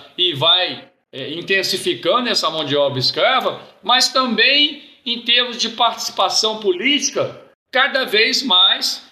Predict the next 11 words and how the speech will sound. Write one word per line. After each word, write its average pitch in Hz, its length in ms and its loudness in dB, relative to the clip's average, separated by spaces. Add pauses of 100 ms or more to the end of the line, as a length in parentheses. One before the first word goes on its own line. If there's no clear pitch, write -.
(120)
é 226 120 2
uma 240 220 -4
minoria 247 1040 0 (840)
que 233 140 -2
detém 202 500 0
esse 180 240 0
poder 156 440 -2
político. 135 540 -2 (280)
Volto 165 420 0
a 214 60 4
repetir: 220 840 0